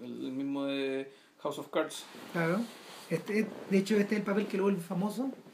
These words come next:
Speaker 1: Diez años antes de la, de la, de la otra serie.
Speaker 2: Claro. Y, y nada, pues Haydon es, Haydon es, es un,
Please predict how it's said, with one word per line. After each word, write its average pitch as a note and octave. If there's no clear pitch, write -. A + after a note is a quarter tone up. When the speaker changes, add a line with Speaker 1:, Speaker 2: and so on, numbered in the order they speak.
Speaker 1:
Diez D#3+
años F3
antes E3
de E3
la, D3
de C#3+
la, C#3
de D3
la C#3+
otra D3+
serie. -
Speaker 2:
Claro. F3
Y, D3
y C#3+
nada, D#3
pues B2+
Haydon D#3+
es, C#3
Haydon F3
es, E3+
es D#3
un, C#3+